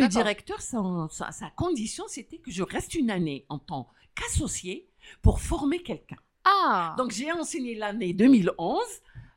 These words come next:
Speaker 2: Euh, euh, moi, j'enseignais et un enseignant était au fond du,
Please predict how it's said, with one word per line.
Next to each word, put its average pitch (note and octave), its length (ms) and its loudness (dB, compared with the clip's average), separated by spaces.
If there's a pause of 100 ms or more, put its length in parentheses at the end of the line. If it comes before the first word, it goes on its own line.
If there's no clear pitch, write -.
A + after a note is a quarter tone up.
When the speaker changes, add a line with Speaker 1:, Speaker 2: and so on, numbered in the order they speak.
(180)
Speaker 2:
Euh, F#3+ 180 -8 (140)
euh, E3+ 180 -8
moi, G#3+ 240 -6
j'enseignais C4 640 -10
et G#3+ 160 -6
un G#3+ 140 -4
enseignant B3 400 -8
était G3 220 -14
au E3 80 -4
fond F4 260 -12
du, G3 180 -10